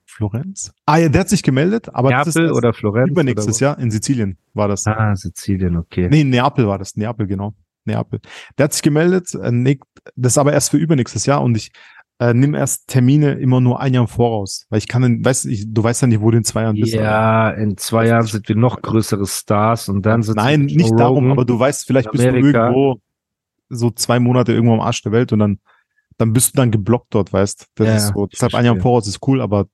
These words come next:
Speaker 1: zwei Jahre im Voraus ist echt schwierig so.
Speaker 2: Also
Speaker 1: Aber ich hab
Speaker 2: wann
Speaker 1: mir das
Speaker 2: muss ich, wenn ich irgendwann heiraten wollen würde, wann
Speaker 1: Ja.
Speaker 2: muss ich dir Bescheid geben? Wie lange vorher?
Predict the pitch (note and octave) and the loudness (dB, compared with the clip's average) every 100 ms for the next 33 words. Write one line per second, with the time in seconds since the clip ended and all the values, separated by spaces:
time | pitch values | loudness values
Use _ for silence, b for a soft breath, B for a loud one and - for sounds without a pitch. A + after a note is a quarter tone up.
0 | - - G#2 G#2+ - G2+ - - G#2+ - | -8 -2 0 0 -2 -6 -6 -10 -12 -10
1 | - G#2+ G#2 - - G#2 A2+ A#2 A#2 D#3 | -6 -4 -4 -8 -10 -2 0 2 2 2
2 | C3+ - C#3+ C3+ A#2 A#2+ B2+ D3 C#3+ C3+ | 2 0 -2 -4 -2 0 2 0 2 2
3 | B2 C3 C3+ C3 C3 C3 C3 B2 B2+ B2+ | 0 0 2 0 0 -2 0 2 2 2
4 | B2 C3 C3 C3 A#2 A2 A#2 A#2 A#2 A2+ | 2 4 4 2 2 0 2 2 0 -4
5 | - A#2 G#2 F#2+ A2+ A#2+ C3+ C3 C3+ A#2 | -4 -4 -4 0 0 0 0 0 -2 -2
6 | A#2 A2+ A#2 A2+ - A#2 B2 C#3+ | -2 -2 -2 -4 -2 -2 0 -4